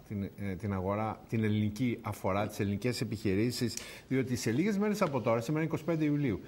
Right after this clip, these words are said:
σε έξι μέρες από τώρα, την προσεχή Δευτέρα, θα κληθούν όλοι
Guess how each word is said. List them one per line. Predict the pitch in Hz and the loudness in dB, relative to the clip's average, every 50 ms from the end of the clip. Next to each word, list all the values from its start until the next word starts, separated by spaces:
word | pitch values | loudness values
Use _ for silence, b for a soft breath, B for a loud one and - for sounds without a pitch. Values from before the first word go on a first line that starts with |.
| B B | B B
σε | - - - | -8 -4 -4
έξι | 151 147 - - 170 | -4 -2 -2 -2 0
μέρες | 165 160 160 160 156 - | 0 0 0 -2 -2 -2
από | 143 110 110 | -4 -4 -2
τώρα, | - 113 113 | -2 -2 -2
την | 107 110 104 107 98 101 | -2 -2 -4 -4 -4 -6
προσεχή | - 104 - - - - 123 | -8 -8 -8 -8 -6 -6 -4
Δευτέρα, | 123 127 113 - - - 92 87 87 92 98 117 B B B B B B B | -4 -4 -6 -6 -6 -4 -2 -2 -2 -2 -4 -6 B B B B B B B
θα | - - 139 | -4 -2 -2
κληθούν | - - 127 123 120 - 170 170 165 165 - | 0 0 0 0 0 0 0 0 0 -2 -2
όλοι | - 170 175 190 196 190 156 117 95 90 | -2 0 2 2 4 4 2 2 0 -2